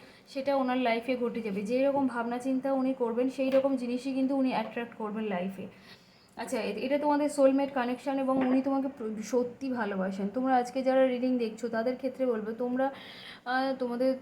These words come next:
তোমাদের, তোমাদের পার্টনাররা actually পিওর, মানে পিওর লাভ করেন, ভীষণ ভালোবাসেন এবং এটা, মানে, একদম, মানে, এই, আহ, কী বলবো, মানে কোনো অসৎ উপায় নেই বা অন্য কোনো কিছুই নেই। তোমাদেরকে আসলেই উনি, ওনারা ভীষণ ভালোবাসেন এবং এ-, ওনারা না ভীষণ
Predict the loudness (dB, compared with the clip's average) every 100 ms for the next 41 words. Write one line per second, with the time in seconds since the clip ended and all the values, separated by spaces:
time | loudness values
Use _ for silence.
0 | -8 -8 -4 0 -2 -2 -2 0 0 -2
1 | -2 0 0 -2 -6 -8 -2 0 0 -2
2 | -4 -2 0 2 2 0 -2 -4 -4 -4
3 | -2 2 2 2 0 -4 -6 -4 -4 -4
4 | -6 -4 -2 -2 -2 -4 -4 -6 -6 -4
5 | -2 -2 -4 -2 0 0 -2 -4 -4 -4
6 | -4 -2 -2 -2 -6 -14 -14 -12 -8 -6
7 | -4 -4 -4 -4 -4 -6 -6 -6 -6 -4
8 | -2 -2 -4 -12 -20 _ _ -8 -6 -6
9 | -2 0 0 0 -4 -6 -2 0 0 2
10 | 2 4 2 0 2 2 4 2 2 0
11 | 0 -2 -2 -2 -4 -4 -2 -2 0 -2
12 | -2 -4 -2 0 0 0 -2 -2 -4 -4
13 | -6 -4 -4 -2 -2 -2 -4 -4 -4 -4
14 | -2 -2 0 -2 -2 -6